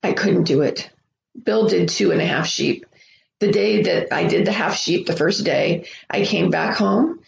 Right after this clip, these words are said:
and I got on the computer and I t-, I found a page that had, um, 'cause we only had the mohair goats at the time. So I found the, the, um, website for the Angora go-, goat breeders. I emailed everybody in our area and said,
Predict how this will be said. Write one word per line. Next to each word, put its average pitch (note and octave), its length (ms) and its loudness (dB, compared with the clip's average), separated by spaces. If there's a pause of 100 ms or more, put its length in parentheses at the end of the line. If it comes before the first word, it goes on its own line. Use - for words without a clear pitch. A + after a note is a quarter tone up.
(180)
and F#3 160 0
I E3 100 0
got E3 200 0
on G3+ 100 2
the C4+ 80 2
computer F#3 680 2
and E3+ 280 0
I E3 320 0
t-, - 300 -6
I E3+ 300 0 (200)
found - 360 0
a - 120 -2
page F#2 500 0
that D#3+ 140 0
had, - 380 -2 (320)
um, D3+ 180 0
'cause - 160 -4
we A3 140 2
only A3 160 0
had E3 140 2
the B2 80 2
mohair D#3 320 2
goats - 240 0
at - 80 -2
the - 60 -2
time. - 320 -4 (260)
So F3+ 280 2
I F3+ 140 0
found E3+ 560 0
the, E3 300 0 (240)
the, - 320 0
um, - 420 -2 (420)
website G3 520 0
for E3+ 440 2
the E3 160 0
Angora D3+ 440 2
go-, - 260 2
goat E3+ 240 0
breeders. A3 420 0 (440)
I E3 320 -2
emailed E3+ 460 0
everybody G#3+ 420 2
in G#3+ 100 0
our G3+ 140 0
area F#3+ 300 0
and F3 100 2
said, - 320 -2